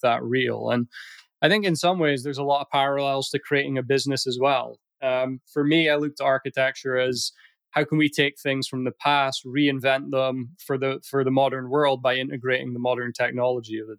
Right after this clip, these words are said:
day. And that was kinda how I've always viewed business. You look at Napster and Spotify and the ta-, the, the, the parallels there. You look at Uber reinventing the taxi industry.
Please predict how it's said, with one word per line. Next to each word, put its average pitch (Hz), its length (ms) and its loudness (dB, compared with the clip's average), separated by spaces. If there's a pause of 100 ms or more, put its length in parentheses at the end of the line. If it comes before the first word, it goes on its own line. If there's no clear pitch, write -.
day. 107 200 -4
And 110 120 -14 (480)
that 139 120 2
was 143 100 2
kinda 151 240 0
how 147 140 2
I've 143 360 0
always 143 300 0
viewed 127 300 -4
business. 120 500 -2
You 123 140 -2
look 131 180 0
at 123 180 0 (640)
Napster 135 640 0
and 120 260 -2
Spotify 131 720 0
and 127 100 -4
the 120 80 -6
ta-, 131 320 -2
the, 127 240 -2 (200)
the, 120 200 -2 (200)
the 127 80 -4
parallels 127 680 0
there. 127 400 0 (340)
You 131 120 0
look 135 180 0
at 120 120 -4
Uber 135 420 4
reinventing 123 640 0
the 113 60 -6
taxi 127 500 -2
industry. 123 680 -2